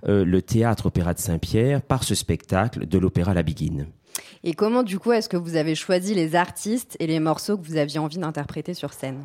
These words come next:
Speaker 1: J'ai choisi exprès, euh, trois métropolitains. J'aurais pu choisir, bien sûr, trois afro-descendants, mais j'avais envie de leur faire découvrir leurs hist-, leur histoire aussi. L'histoire de la Martinique est aussi l'histoire des Français, de tout Français.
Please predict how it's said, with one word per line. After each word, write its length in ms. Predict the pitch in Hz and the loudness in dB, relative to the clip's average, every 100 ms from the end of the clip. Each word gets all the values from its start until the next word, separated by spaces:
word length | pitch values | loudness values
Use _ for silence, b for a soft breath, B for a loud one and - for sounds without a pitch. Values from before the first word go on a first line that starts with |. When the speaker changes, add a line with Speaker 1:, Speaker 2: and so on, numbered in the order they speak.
| - B B | -16 B B
Speaker 1:
J'ai 200 | - 143 | 0 2
choisi 480 | 147 160 147 180 165 | 4 2 2 2 2
exprès, 680 | 95 - - - 139 175 190 B - | 2 0 -2 2 4 2 0 B -4
euh, 80 | 90 | 0
trois 220 | - 165 | 2 4
métropolitains. 800 | 147 - 104 90 78 73 76 71 85 B | 4 4 4 4 2 0 -2 -2 -6 B
J'aurais 240 | - 92 87 | -2 0 2
pu 100 | 101 | 2
choisir, 440 | - 85 78 117 | 2 0 2 0
bien 160 | 87 82 | 2 0
sûr, 200 | - 104 | 2 0
trois 320 | - 104 87 | 2 0 2
afro-descendants, 840 | 82 - 104 85 82 87 90 135 - B B B - | 0 0 0 0 0 0 2 0 -2 B B B -2
mais 200 | 101 110 | 2 2
j'avais 320 | 98 90 113 | 0 0 0
envie 480 | 104 98 87 147 190 B B | 2 0 2 0 0 B B
de 100 | - | 0
leur 180 | 107 101 | 4 4
faire 220 | - 139 | 4 0
découvrir 680 | 101 107 98 87 - 156 165 - B | 2 0 0 0 2 2 2 0 B
leurs 340 | 110 156 127 | 4 4 2
hist-, 220 | 113 - - | -2 -4 2
leur 180 | 127 | 2
histoire 340 | 117 - 139 117 | 2 0 2 4
aussi. 400 | 110 - 156 90 B B B | 2 2 0 -4 B B B
L'histoire 360 | 117 113 180 | 0 2 4
de 60 | 120 | 4
la 120 | 92 | 4
Martinique 540 | 90 92 - 147 208 131 | 2 0 -2 0 0 0
est 120 | - | 0
aussi 380 | 107 - 156 120 | 0 2 0 2
l'histoire 420 | 101 - 120 113 | 0 0 2 2
des 120 | 101 | 2
Français, 360 | - 104 131 139 | 0 0 2 2
de 80 | |
tout 160 | 95 147 | 4 2
Français. 500 | - 131 120 127 80 | 2 0 2 2 0